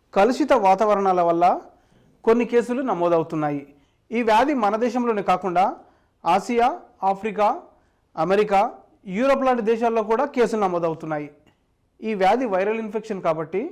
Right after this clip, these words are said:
స్వతంత్రంగా సోకే ప్రమాదం ఉంది. ఈ వ్యాధి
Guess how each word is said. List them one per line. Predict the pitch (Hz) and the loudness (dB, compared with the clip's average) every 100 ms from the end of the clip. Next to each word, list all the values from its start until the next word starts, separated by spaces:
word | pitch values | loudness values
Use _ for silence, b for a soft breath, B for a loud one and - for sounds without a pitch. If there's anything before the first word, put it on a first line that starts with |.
| - b b b _ | -12 b b b _
స్వతంత్రంగా | - 180 226 214 214 202 220 226 | -6 -4 -4 -4 -4 -4 -4 -4
సోకే | 190 196 196 | -6 -6 -6
ప్రమాదం | 180 175 180 247 | -4 -4 -4 -4
ఉంది. | 170 165 - - _ - | -4 -6 -8 -18 _ -6
ఈ | 233 190 | -2 2
వ్యాధి | 208 233 | 2 0